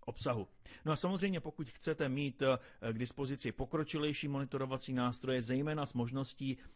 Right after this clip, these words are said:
udržovat tyto údaje i, eh, několik dní, týdnů a tak podobně, eh, doporučuji nasadit, eh, Airwave, eh, což je platforma, eh, která dokáže manažovat jednotlivé klastry Instant Access Pointů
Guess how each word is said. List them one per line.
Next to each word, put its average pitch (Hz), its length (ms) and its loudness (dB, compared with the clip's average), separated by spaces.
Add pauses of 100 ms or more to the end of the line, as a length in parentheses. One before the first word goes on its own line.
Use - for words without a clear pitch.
(140)
udržovat 156 520 4
tyto 139 240 -2
údaje 131 560 4 (280)
i, 127 320 4
eh, 113 260 4
několik 123 480 2
dní, 127 580 2
týdnů 127 680 4
a 113 80 -4
tak 117 160 -2
podobně, 127 460 -2
eh, - 300 -8 (140)
doporučuji 120 640 2
nasadit, 113 580 -2
eh, 107 300 0
Airwave, 147 400 2
eh, 110 140 -4
což - 280 -6
je 104 160 0
platforma, 120 640 0
eh, 110 500 -4
která 104 580 2 (220)
dokáže 104 600 -2 (160)
manažovat 120 640 2 (220)
jednotlivé 135 560 2
klastry 123 460 0
Instant 120 360 0
Access 120 280 -2
Pointů 117 540 2